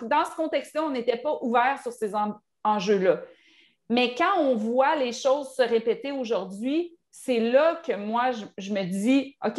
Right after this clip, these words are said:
remontons dans le temps, là, ça, ça existait là, en mille neuf cent quatre-vingt-quinze. »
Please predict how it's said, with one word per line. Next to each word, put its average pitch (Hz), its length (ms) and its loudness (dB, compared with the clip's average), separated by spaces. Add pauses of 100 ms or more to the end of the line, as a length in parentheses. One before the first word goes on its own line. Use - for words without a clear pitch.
(120)
remontons 285 540 4
dans 294 140 2
le 226 140 -6
temps, 330 260 -2
là, 359 100 -2
ça, 381 200 -6
ça 302 160 -4
existait 226 540 2
là, 190 160 2
en 180 60 0
mille 185 80 -4
neuf 180 140 -6
cent 196 100 -4
quatre-vingt-quinze. » 190 580 -2